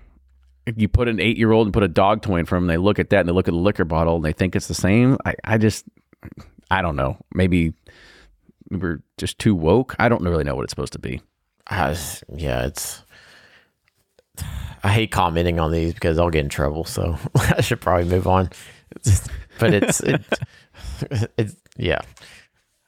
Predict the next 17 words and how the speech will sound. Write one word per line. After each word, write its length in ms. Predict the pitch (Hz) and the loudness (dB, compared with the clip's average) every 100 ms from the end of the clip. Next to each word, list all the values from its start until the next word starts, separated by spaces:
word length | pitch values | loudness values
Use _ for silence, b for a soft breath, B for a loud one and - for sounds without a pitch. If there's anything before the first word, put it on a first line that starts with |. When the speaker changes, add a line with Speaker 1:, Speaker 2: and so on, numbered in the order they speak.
| - | -2
Speaker 1:
I 60 | 135 | 0
just, 100 | 113 | 2
Speaker 2:
Just 180 | 151 156 | 0 2
when 120 | 139 | 2
Speaker 1:
I 40 | |
Speaker 2:
I 40 | 120 | 2
Speaker 1:
just 60 | |
Speaker 2:
thought 220 | 123 120 - | 2 2 2
the, 180 | 117 | 2
uh, 180 | 107 104 | 4 4
Diageo 680 | 95 107 101 107 101 95 92 | 4 4 4 4 4 4 4
one 200 | 90 92 | 2 2
was 280 | 92 92 92 | 2 2 0
kind 200 | - 110 | 0 0
of 80 | 101 | 2
absurd, 480 | 95 - 98 90 82 - | 0 0 0 0 -2 -10
then, 240 | - 92 | -4 -4